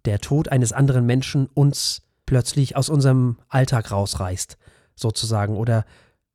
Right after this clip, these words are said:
uns einen völlig neuen Blickwinkel auf Dinge gibt,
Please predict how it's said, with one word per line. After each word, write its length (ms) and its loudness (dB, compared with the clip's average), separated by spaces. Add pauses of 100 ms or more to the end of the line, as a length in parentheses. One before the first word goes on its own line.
uns 200 0
einen 180 0
völlig 300 2
neuen 200 4
Blickwinkel 520 -2
auf 160 -6
Dinge 260 2
gibt, 320 -10